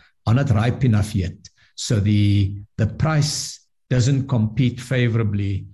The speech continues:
with other sources as yet. So South Africa is now committing to investing a lot more in these technologies, because it's only with that investment that you can begin to bring the prices down.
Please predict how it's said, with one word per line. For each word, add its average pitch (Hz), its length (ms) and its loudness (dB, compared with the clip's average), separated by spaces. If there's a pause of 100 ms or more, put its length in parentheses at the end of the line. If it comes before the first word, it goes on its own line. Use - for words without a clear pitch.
(160)
with 107 200 0
other 120 240 2
sources 104 520 0
as 95 300 -2
yet. - 180 -6
So 101 460 0 (220)
South 117 180 -2
Africa 147 340 0
is 127 340 0
now 117 160 0
committing 107 560 0
to 107 100 0
investing 113 580 0
a 120 40 2
lot 110 280 -2
more 110 480 0 (300)
in 156 160 2
these 131 200 0
technologies, 107 680 -2
because 123 280 -6
it's 117 140 -4
only 185 300 2 (300)
with 139 160 2
that 135 160 0
investment 110 680 0
that 98 140 -6
you 110 60 -4
can 107 220 2
begin 117 340 0
to 120 80 2
bring 107 480 0 (380)
the 107 100 0
prices 104 580 -2
down. 80 440 -6